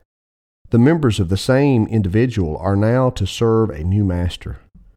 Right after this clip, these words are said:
Regeneration is that which alone fits a fallen creature to fulfill his one great and chief duty,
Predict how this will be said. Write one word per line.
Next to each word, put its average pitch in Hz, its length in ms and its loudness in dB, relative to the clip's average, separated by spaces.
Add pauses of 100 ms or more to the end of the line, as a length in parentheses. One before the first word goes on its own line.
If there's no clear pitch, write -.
(600)
Regeneration 131 840 2
is 98 120 0
that 120 240 0
which 123 180 -2
alone 107 400 2
fits 113 320 -4
a 98 60 -2
fallen 113 440 0
creature 101 520 -4
to - 140 -8
fulfill 123 500 0
his 82 280 -4
one 127 440 0
great 110 320 0
and 87 160 -4
chief 110 360 -4
duty, 87 420 -4